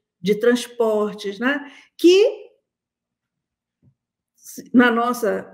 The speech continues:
é, percepção, por exemplo, quando se fala de infraestrutura de transporte, a gente tem que pensar também na infraestrutura que vai atender a agricultura familiar camponesa, que vai atender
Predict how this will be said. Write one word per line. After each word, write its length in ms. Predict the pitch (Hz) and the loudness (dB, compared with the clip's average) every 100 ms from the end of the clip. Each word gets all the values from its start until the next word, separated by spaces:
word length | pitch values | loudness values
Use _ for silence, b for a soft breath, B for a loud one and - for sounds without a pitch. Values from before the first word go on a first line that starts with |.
| _ _ _ | _ _ _
é, 220 | 202 185 185 | -8 -6 -4
percepção, 1000 | 233 226 208 208 - 208 208 277 349 - | -4 -2 -4 -6 -8 -6 -4 -6 -8 -10
por 160 | 185 | -8
exemplo, 440 | 190 196 208 254 247 | -8 -8 -8 -8 -6
quando 140 | 208 | -6
se 120 | 196 | -6
fala 260 | - 214 202 | -4 -2 -2
de 140 | 202 | -4
infraestrutura 600 | 202 202 190 202 214 185 | -8 -8 -12 -12 -6 -6
de 140 | 180 185 | -6 -10
transporte, 680 | 214 - - 208 226 - - B B | -12 -10 -4 -2 -2 -10 -18 B B
a 60 | 233 | -2
gente 240 | 277 277 | -2 -4
tem 140 | 285 | -8
que 60 | 277 | -8
pensar 420 | 311 302 277 269 | -8 -8 -4 -4
também 360 | 320 320 269 294 | -2 -2 -2 -2
na 120 | 320 | -2
infraestrutura 680 | 277 269 277 285 277 277 320 | -2 -2 -6 -10 -8 -6 0
que 120 | 381 | 0
vai 220 | 269 262 | 2 0
atender 380 | 320 427 302 269 | 0 -2 -2 0
a 40 | 262 | 0
agricultura 480 | 208 233 247 262 | -2 -6 -6 -4
familiar 600 | 254 247 254 233 233 240 | -4 -4 -6 -6 -6 -6
camponesa, 720 | 226 208 254 247 214 220 208 208 B B - | -6 -6 -2 -2 -2 -4 -6 -12 B B 0
que 120 | 247 | 0
vai 260 | - 247 277 | 2 -2 -2
atender 840 | 269 254 208 214 214 208 - | -2 -2 2 4 4 0 -6